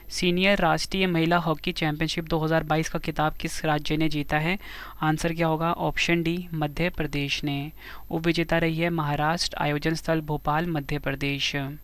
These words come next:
आईसीसी पुरुष टी ट्वेंटी विश्व कप दो हज़ार बाईस का खिताब किसने जीता है?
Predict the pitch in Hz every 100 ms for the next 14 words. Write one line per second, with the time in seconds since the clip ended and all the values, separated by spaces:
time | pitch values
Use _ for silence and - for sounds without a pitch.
0 | - - - - - - - - - -
1 | - - 156 160 180 208 - 180 185 -
2 | 202 202 170 160 175 180 165 - - 180
3 | 170 156 170 165 160 160 170 160 160 151
4 | - 151 - 147 143 139 143 143 139